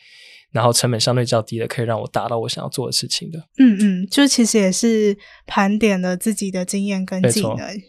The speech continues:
Speaker 2: 那除了说你刚提到的，其实是一直都很想要再出去看看更多新的东西以外，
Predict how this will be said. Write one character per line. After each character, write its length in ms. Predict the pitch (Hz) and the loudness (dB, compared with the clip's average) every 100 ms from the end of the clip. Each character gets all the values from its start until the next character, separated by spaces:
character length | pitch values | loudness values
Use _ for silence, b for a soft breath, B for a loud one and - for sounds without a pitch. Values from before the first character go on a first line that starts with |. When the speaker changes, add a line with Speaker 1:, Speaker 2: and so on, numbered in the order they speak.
| _ | _
Speaker 2:
那 140 | 294 349 | 6 6
除 200 | - 220 | 6 6
了 180 | 208 | 6
说 220 | 214 240 233 | 6 6 6
你 180 | 202 | 4
刚 220 | 190 202 226 | 2 2 2
提 240 | - 185 | 0 -2
到 260 | 220 208 190 | 2 2 2
的， 180 | 180 | -2
其 200 | 185 - | -2 0
实 100 | 214 | 0
是 220 | 214 240 226 | 2 2 2
一 100 | 214 | 0
直 80 | |
都 140 | 190 196 | 2 2
很 160 | 196 | 2
想 120 | 202 180 | 0 -2
要 80 | |
再 160 | 185 196 | 0 -2
出 160 | 196 196 | -2 -6
去 120 | 208 | -6
看 200 | 226 202 | -4 -2
看 220 | 208 190 | -2 -2
更 180 | 190 185 | -2 -2
多 280 | 180 180 190 | -4 -4 -4
新 260 | - 196 | -2 0
的 100 | 185 | -2
东 240 | 175 180 185 | -4 -6 -6
西 280 | - 180 | -6 -6
以 80 | 180 | -6
外， 200 | 196 185 | -2 0